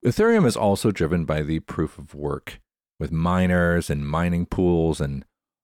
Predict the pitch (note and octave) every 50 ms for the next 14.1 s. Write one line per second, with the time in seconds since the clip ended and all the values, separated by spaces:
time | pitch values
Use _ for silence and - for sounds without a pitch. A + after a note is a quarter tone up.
0 | _ _ _ - F#2+ G#2+ A#2 A#2+ A#2+ A#2 A2+ G2 G2 G2 F2 F2+ F2 D#2+ - -
1 | E2+ D#2+ D2+ D#2+ D#2+ D2+ - D#2 D2+ C2 - - E2 D#2 C#2+ D2 D2 - - -
2 | - - G1+ - - - _ _ _ _ _ _ _ _ _ _ _ _ _ _
3 | _ _ _ _ _ _ - A#2+ B2 B2+ B2 A#2+ - - - - B2 D3 E3 -
4 | - - D3 D3 D#3+ G#3 - - - - - - - - C#3+ C3+ B2+ - B2 A2+
5 | - - - - - B2+ A2+ G#2+ - - - - G2 - G2+ - A#2+ A#2 - -
6 | F2 D2+ - - _ _ - - - - - - A2 A#2 A#2 G#2+ G2 F#2 F2 -
7 | - - F2+ E2 E2+ F2 D#2+ - - - - - - - _ _ _ _ _ _
8 | _ - - F2 - D#2 C#2+ - - C3 C#3+ D#3+ E3 C3+ F#2 D2+ C#2+ C#2+ - -
9 | - _ _ _ _ _ _ _ - E3 F3 F#3+ - - D3+ C3 - - - -
10 | A2+ G#2+ G#2+ G2 - - - _ _ _ G2+ G2 G2+ G2+ G2 F#2+ F#2+ F#2+ F2 -
11 | - F#2 F2+ F2+ - - F#2+ - - G#2 G2+ F#2+ G#2 G#2 G#2+ G#2+ - - G#2+ E2
12 | - G2+ F#2 G2 G#2 G2+ G2 F2+ F#2 F2 E2+ D#2+ - - - - _ _ _ _
13 | _ _ _ - - - G#2 C3 D#3 C3+ A2 - F#2+ F2+ - - G#2 F#2 F#2+ E2+
14 | -